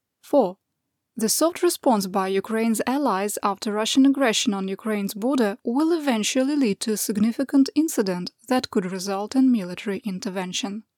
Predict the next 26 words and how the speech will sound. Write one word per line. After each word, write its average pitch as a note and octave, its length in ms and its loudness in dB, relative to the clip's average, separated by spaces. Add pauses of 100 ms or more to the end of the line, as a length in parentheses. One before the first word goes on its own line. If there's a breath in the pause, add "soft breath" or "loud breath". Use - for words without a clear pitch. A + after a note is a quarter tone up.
(160)
Five. F#3+ 440 0 (480)
We C4+ 220 6
maintain C#4 640 8
the G#3 180 2
announced B3 440 0
commitment G#3 640 2
made G#3 320 0
by G#3 160 2
Ukraine's A#3 600 0
allies A3 520 -2
to B3 160 -2
provide A3+ 580 -2
the C4 80 0
same G#3 460 -2
level F#3 440 -4
of F3+ 120 -4
military G3+ 560 -4
aid F#3 320 -6
in G3 160 -6
twenty G3+ 320 -4
twenty-four G3+ 680 -6 (340)
as D4+ 220 0
provided A3 560 0
in F#3+ 140 0
twenty F#3+ 320 -6
twenty-three G#3+ 720 -6